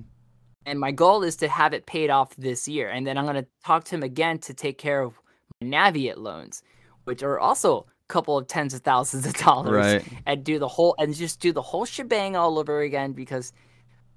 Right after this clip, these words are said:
Speaker 1: but that, that's a goal. I actually talked about it in the last episode. It's a goal this year is to really start putting a dent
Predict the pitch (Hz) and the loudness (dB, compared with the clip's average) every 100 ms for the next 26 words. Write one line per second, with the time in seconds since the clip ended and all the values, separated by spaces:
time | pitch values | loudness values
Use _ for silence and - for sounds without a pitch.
0 | 156 - 143 156 160 160 185 165 160 180 | -14 -14 -16 -8 -4 4 6 6 4 2
1 | 170 151 135 147 175 - 180 139 156 147 | 2 4 6 6 4 0 -2 -2 0 0
2 | 147 139 131 135 139 127 123 123 139 139 | 0 -2 -2 -2 -2 -6 -10 -10 -10 2
3 | 160 165 160 - 147 - 139 143 151 - | 4 6 2 -2 -6 -4 -4 -4 -4 -4
4 | 143 - 151 131 120 - 131 120 | -6 -4 -4 -4 -6 -4 -4 -4